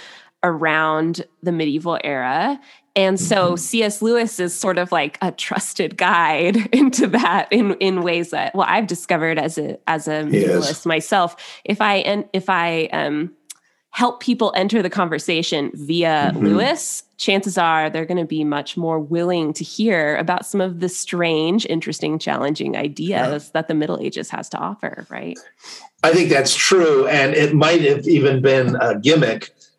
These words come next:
Speaker 2: uh, just to kind of get people, put Lewis on the cover and get people engaged. But it ended up being, of course, much more than that. Um,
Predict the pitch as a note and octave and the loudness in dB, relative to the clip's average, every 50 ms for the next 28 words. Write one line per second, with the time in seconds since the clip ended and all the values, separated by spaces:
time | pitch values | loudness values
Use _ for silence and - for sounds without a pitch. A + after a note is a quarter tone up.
0 | _ - B2 A2 G#2 G#2 A2+ B2 B2 - - - - C#3 B2+ A#2 A2+ G2+ F#2 - | _ 0 2 4 4 6 6 4 4 4 0 2 4 4 4 4 4 2 2 4
1 | B2 A2+ A2+ - B2 A#2+ A2+ A2 A2+ - - - D3 C3+ B2 B2 B2 B2 B2 A#2+ | 4 2 4 4 2 2 2 2 -2 0 4 4 4 6 6 6 6 4 4 2
2 | - - B2 A2+ G#2+ A2+ G#2+ G#2+ B2+ A#2+ G#2+ G#2+ G#2+ G#2 G2+ G2+ A2 G#2 F2+ - | 2 2 2 2 0 0 0 2 2 4 4 4 4 2 4 4 2 2 2 2
3 | A2+ G2 - G#2 G2 G2 F#2+ F#2 F2+ G#2 G2+ G#2 G2+ G2 F#2+ - - - - G#2+ | 2 2 4 4 4 4 2 2 2 4 4 6 4 4 2 -2 -6 0 2 4
4 | G#2 G#2 F#2 - G#2+ A#2+ A2+ A#2 A#2+ A2 G#2 G2+ G#2 F#2+ A2 G2+ G2 F#2+ G2 F#2 | 4 4 2 2 2 4 4 4 4 4 4 2 2 4 4 2 2 2 -2 -4
5 | - - _ _ - - - G#2+ - - A2 G2 - - G#2+ G2 - - A#2 A#2 | -8 -12 _ _ -14 -10 -8 -8 0 2 2 2 4 2 0 0 0 2 4 4
6 | A#2+ A2+ A2+ G2+ G2+ G2+ G2+ G2 F#2+ G2 - - - - - - - - - _ | 4 4 4 2 4 4 4 4 2 0 -2 -8 -14 -20 -20 -20 -20 -20 -20 _
7 | _ - A2+ G#2+ G#2 G#2 G2+ F#2+ F#2+ F#2+ F#2+ - | _ 0 2 4 4 4 4 2 0 -2 -4 -6